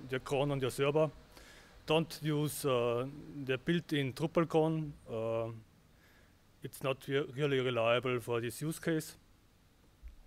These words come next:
And also check the A P I limits. Uh, for example, the Twitter A P I has some limits, and, uh, yeah, Mm, I d-, I don't think the, I don't know the exact, uh, numbers, but, uh, you can, of course,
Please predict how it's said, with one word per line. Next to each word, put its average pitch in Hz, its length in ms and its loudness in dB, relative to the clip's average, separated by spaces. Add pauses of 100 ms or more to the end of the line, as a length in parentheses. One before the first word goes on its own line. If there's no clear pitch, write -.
(160)
And 147 140 0
also 151 240 2
check 139 320 -2
the 135 260 2
A 139 60 -2
P 131 160 0
I 120 80 6
limits. 165 480 0 (720)
Uh, 127 160 2
for 123 100 0
example, 135 420 -2
the 123 320 0
Twitter 151 320 0
A 135 40 0
P 131 140 -4
I 127 180 4
has 123 200 -2
some 120 440 -4
limits, 185 520 0
and, 123 320 -4
uh, 120 260 -2 (680)
yeah, 120 180 0 (360)
Mm, 139 300 -10
I 151 40 -4
d-, 147 120 -10 (140)
I 180 40 2 (260)
don't 190 200 0
think 196 240 0
the, 180 260 0
I 165 80 -2
don't 175 220 4
know 165 140 4
the 151 200 2
exact, 170 520 -2
uh, 131 80 2
numbers, 180 440 4
but, 131 340 0
uh, 131 60 0
you 127 160 0
can, 135 460 -2
of - 140 -8
course, 135 360 -2